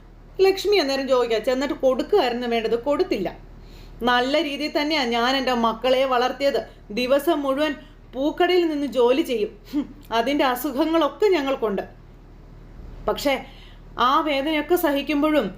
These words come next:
ആരുടെ മുന്നിലും കൈ നീട്ടിയിട്ടില്ലെന്നുള്ള കാര്യമൊക്കെ പറഞ്ഞാ നമ്മുടെ അമ്മ കരയുന്നേ. ഹും, എന്നിട്ട് വേണ്ട ഞങ്ങൾ മോഷ്ടിക്കാനെന്നും?" ചോദിച്ചു. ചന്ദ്രമതിക്ക് വല്ലതും പറയാനുണ്ടോ?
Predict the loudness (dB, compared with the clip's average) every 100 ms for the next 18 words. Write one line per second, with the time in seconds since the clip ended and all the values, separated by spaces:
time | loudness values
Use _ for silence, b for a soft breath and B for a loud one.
0 | B B 0 2 2 2 2 0 -2 -2
1 | -4 -2 0 2 2 0 0 0 0 -2
2 | 0 0 2 2 2 2 0 -2 -2 -2
3 | -2 -2 0 -2 -2 0 0 0 -6 B
4 | B B -4 -4 0 0 2 2 2 2
5 | 2 0 -2 -4 -4 -6 -4 -4 -2 -2
6 | -2 -2 0 0 -4 -10 -12 -14 -8 -2
7 | 0 2 4 4 2 0 0 0 -2 -2
8 | 0